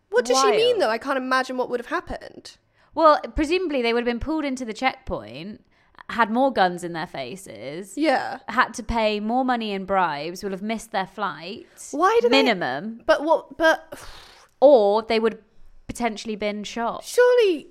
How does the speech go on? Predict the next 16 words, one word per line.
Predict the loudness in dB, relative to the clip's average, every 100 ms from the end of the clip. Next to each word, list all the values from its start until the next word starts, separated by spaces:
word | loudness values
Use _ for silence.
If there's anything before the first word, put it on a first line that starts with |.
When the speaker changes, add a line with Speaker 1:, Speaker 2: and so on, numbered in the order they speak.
| -10
Speaker 1:
the |
police | -2 2 4 2
can't, | 0 0 -2 -6 _ _ _ _ _ _ _ _ _ _ _
I | -4
mean, | -2 -4 -6
you, | -10 -10
well, | -10 -10 -12
yeah, | -12 -12 -14
but | -8 -6 -8 -10 _ _ _ _ _ _ _ _ _ _ _ -14
Speaker 2:
Yeah. | -8 -6 -6 -10 -16 -20 _ -16
Speaker 1:
how, | -6 0 2 2 -2
I | -6 -2
don't, | 2 2 0 -6
I | -6
don't | -2 2 4 2
understand. | -2 -6 -8 -4 0 2 2 -2 -12 -20